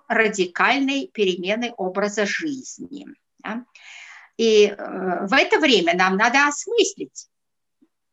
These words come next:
пусть даже символическое переживание бессмертия, заложенное в каждом человеке.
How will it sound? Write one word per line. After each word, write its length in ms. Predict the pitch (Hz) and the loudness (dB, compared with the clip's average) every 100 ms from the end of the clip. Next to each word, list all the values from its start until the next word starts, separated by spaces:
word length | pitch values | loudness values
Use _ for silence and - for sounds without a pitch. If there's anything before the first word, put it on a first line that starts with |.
| - | -8
пусть 260 | 262 - | -6 0
даже 300 | 240 247 262 | 2 2 0
символическое 960 | 247 277 233 247 339 - - 208 226 202 | -4 -4 0 2 2 -2 -4 -4 -2 -2
переживание 840 | 220 220 214 196 226 208 190 196 | 0 0 2 2 2 2 2 -2
бессмертия, 800 | 196 202 - 214 175 151 - 180 | -4 -8 -6 -2 -2 -2 -12 -12
заложенное 720 | 175 190 180 170 185 196 180 - _ | -4 -2 -2 -4 -4 -2 -2 -4 _
в 140 | - - | -20 -4
каждом 640 | 254 233 185 - - - | 2 2 2 -4 -14 -14
человеке. 840 | - - 151 143 139 - _ - | -14 -14 -12 -12 -14 -18 _ -20